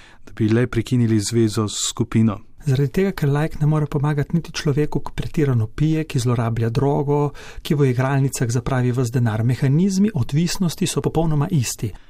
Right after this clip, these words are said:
Speaker 1: Ker živimo v potrošniški družbi, smo tudi sami pogosto žrtve,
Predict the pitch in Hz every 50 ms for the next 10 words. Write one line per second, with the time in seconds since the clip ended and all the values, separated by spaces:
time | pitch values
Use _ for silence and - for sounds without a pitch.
0 | - - - 123 117 113 120 120 135 151 147 143 135 131 131 117 - - - 139
1 | 117 - - - 127 139 139 - - 135 - - - 117 104 113 120 135 135 127
2 | 117 117 113 110 - - 110 107 - 117 107 107 104 - - 113 117 123 113 -
3 | 117 104 117 117 - - - 107 101 104 120 123 120 - 131 117